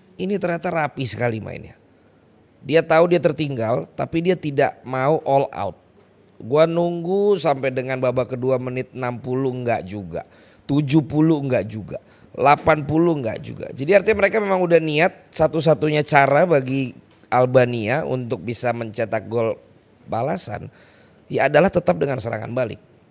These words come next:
Sempat satu kali menit terakhir itu berhasil ketika tendangan striker mereka mengenai badan Donnarumma itu melalui umpan dari tengah.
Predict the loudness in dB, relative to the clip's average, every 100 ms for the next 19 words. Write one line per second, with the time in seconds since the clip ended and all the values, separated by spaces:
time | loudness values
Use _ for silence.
0 | _ _ _ _ _ _ _ -8 -4 -2
1 | 4 4 4 4 4 4 2 0 4 4
2 | 4 0 -6 -10 -8 -4 -4 0 0 0
3 | -2 -2 -2 -2 -4 -12 _ _ _ _
4 | _ -8 -6 -6 -2 4 6 6 4 -4
5 | -8 0 2 2 0 -4 -6 -12 _ -8
6 | 2 2 2 0 2 2 2 2 2 0
7 | -2 0 2 2 2 0 0 0 0 -2
8 | -2 -4 -6 -12 -20 _ _ _ _ _
9 | _ _ -4 -2 0 -2 0 0 2 0
10 | -2 -6 -8